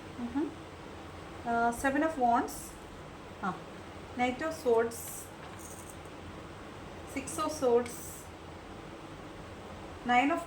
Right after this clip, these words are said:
Pentacles, Queen of Wands. Queen of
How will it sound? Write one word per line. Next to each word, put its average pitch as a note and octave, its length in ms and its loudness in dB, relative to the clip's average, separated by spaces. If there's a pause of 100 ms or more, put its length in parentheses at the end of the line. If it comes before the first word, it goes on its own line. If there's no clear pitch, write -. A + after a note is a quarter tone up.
Pentacles, A#3 540 4 (2250)
Queen D4 280 2 (100)
of A3 180 0
Wands. - 380 -6 (3500)
Queen B3 240 2
of B3 120 -2